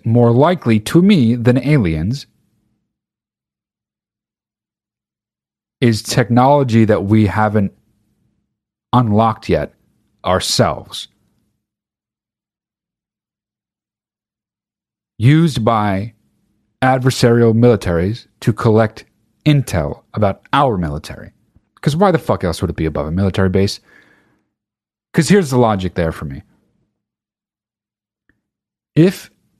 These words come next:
an alien race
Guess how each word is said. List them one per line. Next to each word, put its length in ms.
an 220
alien 680
race 540